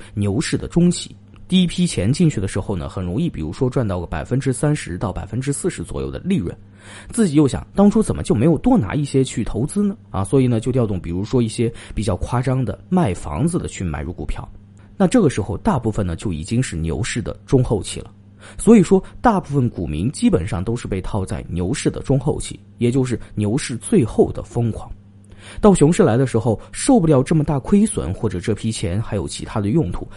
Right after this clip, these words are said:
就会选择割肉，这是新股民亏损最多的形式之一，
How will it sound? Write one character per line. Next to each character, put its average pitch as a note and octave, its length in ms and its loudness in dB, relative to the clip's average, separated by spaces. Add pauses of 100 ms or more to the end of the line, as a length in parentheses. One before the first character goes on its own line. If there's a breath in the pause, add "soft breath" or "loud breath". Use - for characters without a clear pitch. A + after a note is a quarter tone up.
(100)
就 E3+ 240 2
会 F#2+ 200 -2
选 - 260 -8
择 E2+ 180 -6
割 C#3 220 2
肉， D#3+ 180 0 (440 loud breath)
这 A3 100 0
是 F#3 100 2
新 A3 240 2
股 G#2 160 0
民 F2 220 -2
亏 F3 220 4
损 - 280 -2
最 G#2+ 220 2
多 F3+ 240 4
的 A2 80 0
形 E2 220 -6
式 F#2 120 -6
之 E2 200 -6
一， C2+ 100 -8